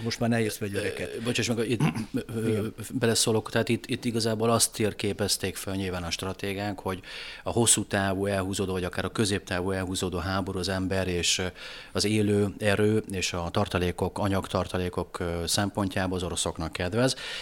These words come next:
Speaker 2: Ezért az ukrán esély most az lehet, hogy rövid távon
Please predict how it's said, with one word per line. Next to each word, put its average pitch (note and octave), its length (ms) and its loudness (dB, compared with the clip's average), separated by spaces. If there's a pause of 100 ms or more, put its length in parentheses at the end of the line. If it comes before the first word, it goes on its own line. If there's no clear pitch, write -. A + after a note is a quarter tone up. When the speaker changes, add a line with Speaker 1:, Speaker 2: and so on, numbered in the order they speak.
Speaker 2:
Ezért G#2 340 4
az G2+ 220 2
ukrán G#2+ 360 2
esély F#2+ 340 2
most G2 260 -2
az G2 180 0
lehet, G2 180 -2
hogy G2+ 120 2
rövid A2+ 320 8
távon E2+ 600 0